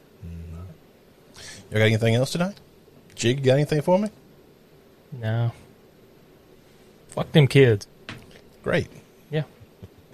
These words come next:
Speaker 2: Anything for you, Harpoon?
Speaker 1: <laughs> Whack-a-doodle on the noodle, you know.
Speaker 2: Anything besides that?
Speaker 1: <laughs> I,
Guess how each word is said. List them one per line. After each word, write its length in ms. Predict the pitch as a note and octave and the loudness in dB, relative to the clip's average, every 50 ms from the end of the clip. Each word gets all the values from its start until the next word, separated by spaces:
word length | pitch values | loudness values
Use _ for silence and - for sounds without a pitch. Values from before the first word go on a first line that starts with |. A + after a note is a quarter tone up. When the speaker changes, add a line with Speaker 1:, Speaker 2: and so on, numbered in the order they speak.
| - - - - - - - - - - - - - - - _ - - _ _ _ _ _ - | -20 -20 -20 -20 -20 -20 -20 -20 -20 -20 -20 -20 -20 -20 -20 _ -20 -20 _ _ _ _ _ -4
Speaker 2:
Anything 220 | A2+ G#2+ A2 A#2 A2+ | -4 -2 0 0 -2
for 100 | - A#2 | -2 -2
you, 100 | B2 B2 | 0 2
Harpoon? 400 | C#3+ C#3 C#3 C#3+ E3 F3 G3 F#3+ | 2 2 2 2 0 -2 -2 -4
Speaker 1:
<laughs> 280 | - - - D3 C#3 | -6 -6 -4 -4 -4
Whack-a-doodle 760 | - C#3 A#2+ A#2+ C#3 - - - D3 B2 C#3 C#3+ D#3 D3 D3+ D3 | -4 -6 -4 -2 -2 -2 -2 -2 -2 2 2 2 4 4 2 2
on 80 | C#3+ C#3 | 2 0
the 60 | B2+ | -2
noodle, 440 | C3 C#3 D3+ D#3+ E3 D3+ C3+ A#2+ A2+ | -2 0 0 2 2 0 -2 -4 -6
you 100 | B2 B2 | -6 -4
know. 140 | B2+ C3+ | -2 -2
Speaker 2:
Anything 380 | C#3 C3+ A#2 A#2+ - - B2+ B2+ | -2 0 0 0 0 2 2 2
besides 340 | A#2+ - - C3 B2+ B2+ C#3+ | 2 4 6 6 6 6 4
that? 220 | D3+ E3+ - - | 2 0 0 -2
Speaker 1:
<laughs> 1200 | F3 - - - - - - - - - - - - - - - - - - - - - - - - | -6 -8 -8 -10 -16 -16 -16 -18 -20 -20 -20 -20 -20 -20 -20 -20 -20 -20 -20 -20 -20 -20 -20 -16 -12
I, 720 | - - - - - - - - - A3+ A3+ A3+ G#3 D#3+ | -10 -10 -10 -10 -12 -14 -16 -16 -16 -14 -12 -12 -12 -14